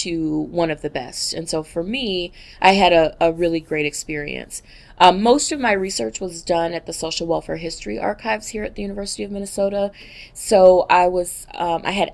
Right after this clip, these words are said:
access to an amazing resource as well in terms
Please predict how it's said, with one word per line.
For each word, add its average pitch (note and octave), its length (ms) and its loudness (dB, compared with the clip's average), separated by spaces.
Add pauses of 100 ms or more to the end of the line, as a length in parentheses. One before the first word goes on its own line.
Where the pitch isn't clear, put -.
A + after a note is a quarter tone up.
access E3+ 640 -2
to E3+ 480 -4 (100)
an E3+ 80 -2
amazing E3+ 1160 -4 (600)
resource F#3 840 -2
as E3 220 -4
well E3+ 400 6
in D#3+ 180 -4
terms E3+ 540 -10